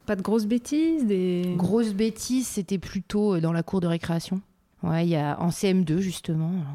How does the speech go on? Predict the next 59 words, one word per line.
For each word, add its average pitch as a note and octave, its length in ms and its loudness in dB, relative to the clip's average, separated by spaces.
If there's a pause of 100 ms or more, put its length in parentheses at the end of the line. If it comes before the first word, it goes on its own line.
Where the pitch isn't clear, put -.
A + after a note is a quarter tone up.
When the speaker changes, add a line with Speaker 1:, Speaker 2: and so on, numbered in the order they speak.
(180)
Speaker 2:
Je - 80 -14
sais F3+ 120 -6
pas F#3+ 100 -2
si - 160 -10
c'était F#3 240 0
mon F3+ 300 2
instinct G#3 480 0
de F#3+ 120 4
commercial G3 560 0
qui F#3 80 -2
était F3+ 140 0
en F3 80 4
train F#3 180 0
de F3+ 60 4
naître. E3+ 380 -2 (280)
<laughs> - 1000 -6
J'ai G3+ 180 0
fait G#3 140 -2
des F#3+ 140 4
ventes E3+ 440 -2
dans E3 140 2
la E3 100 0
cour - 320 -6
de E3+ 80 0
récréation. D#3+ 640 -4 (680)
Le F3 140 2
truc, F3 400 -4
euh, D3 180 -2 (300)
n'importe F#3+ 460 -2
quoi, F3+ 240 0
je E3 120 -4
vendais E3+ 360 0
des D3+ 340 -2 (120)
coloriages F#3 540 2
que E3+ 120 0
je D#3+ 40 2
décalquais F3 440 0
chez F3+ 140 -2
moi. E3 140 2 (220)
<laughs> - 1000 0
Je E3 100 -12
décalquais A3 380 0
les G#3+ 80 2
coloriages, G3+ 680 4
je F3 100 -10
les F#3+ 80 0
remettais F#3 340 2
sur F3+ 200 -2
une E3 100 4
belle E3+ 160 2
feuille F3+ 200 -2
propre E3+ 280 -2
blanche F3+ 300 2
et F3+ 40 4
je D#3+ 80 0
les D#3 80 2
vendais D#3+ 180 2
cinquante E3+ 300 -2
centimes. E3 360 -2